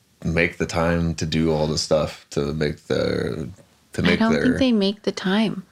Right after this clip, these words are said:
Speaker 2: I think something's gotta give. I genuinely
Speaker 1: Oh.
Speaker 2: think something is sacrificed. And you haven't,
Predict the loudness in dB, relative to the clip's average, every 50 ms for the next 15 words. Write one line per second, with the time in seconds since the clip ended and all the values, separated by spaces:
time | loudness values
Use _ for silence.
0 | -2 -2 0 2 2 2 2 0 -4 _ -20 -20 -20 _ _ _ 0 2 2 2
1 | 2 0 -2 -2 0 -2 -2 0 0 -2 -2 -2 -2 -4 -6 -10 _ _ 0 0
2 | 2 4 4 4 4 4 4 4 4 2 0 0 -2 -8 -10 -2 0 2 2 2
3 | 2 0 0 0 0 0 0 0 0 0 -2 -4 -2 -2 -4 -2 -2 -6 -6 -6
4 | -8 -14 -16 -20 _ _ _ _ _ _ _ _ _ _ _ _ _ _ _ _
5 | _ 0 2 4 4 4 0 -2 -6 _ 0 2 2 4 4 4 2 2 2 2
6 | 0 0 -2 -6